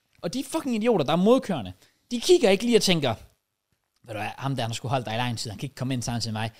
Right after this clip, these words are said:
Jeg afventer lige." Nej, nej, de bliver jo bare ved med at komme over og over og over.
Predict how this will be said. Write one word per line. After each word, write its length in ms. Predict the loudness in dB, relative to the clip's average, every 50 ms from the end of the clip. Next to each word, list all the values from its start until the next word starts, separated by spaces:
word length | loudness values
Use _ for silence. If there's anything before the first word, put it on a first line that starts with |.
| _ _ -10
Jeg 100 | -8 -4 0
afventer 480 | 0 2 4 4 4 4 4 2 0
lige." 220 | 0 0 -2 -2 -4 _ _ -6
Nej, 120 | -4 -2
nej, 80 | -2 0
de 140 | 0 0 2
bliver 100 | 4 4
jo 60 | 4
bare 200 | 4 4 2 2
ved 80 | 2
med 260 | 2 4 4 4 2 2 -2 -10 _ _ _ _ _ _ _ _ _ -14
at 80 | -10 0
komme 240 | 4 4 6 6
over 220 | 6 4 4 2 -4 -8 _ -4
og 100 | -2 0
over 220 | 2 2 2 2
og 100 | 0 0
over. 220 | 0 0 0 0